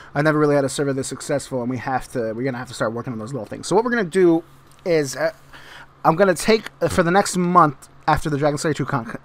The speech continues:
after the Dragon Slayer two content comes out, we'll, we'll start then. We're gonna get all of the bugs together, get a big old fat list,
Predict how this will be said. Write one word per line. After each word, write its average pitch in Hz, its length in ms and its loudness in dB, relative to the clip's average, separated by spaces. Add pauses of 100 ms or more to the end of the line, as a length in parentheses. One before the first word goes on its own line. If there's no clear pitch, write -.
(140)
after 175 180 4
the 175 140 -4
Dragon 175 240 2
Slayer 170 200 -6
two 160 160 -6
content 151 300 -6
comes 139 220 -6
out, 127 240 -4
we'll, 127 240 -10
we'll 123 160 -10
start 123 340 -4
then. 123 360 -8 (600)
We're 160 160 0
gonna 160 400 2
get 147 260 -4
all 175 280 4
of 160 80 -4
the 156 40 -2
bugs 151 320 0
together, 139 380 0
get 143 140 -2
a - 20 -2
big 135 140 -4
old 139 360 0
fat - 360 -4
list, 139 520 -6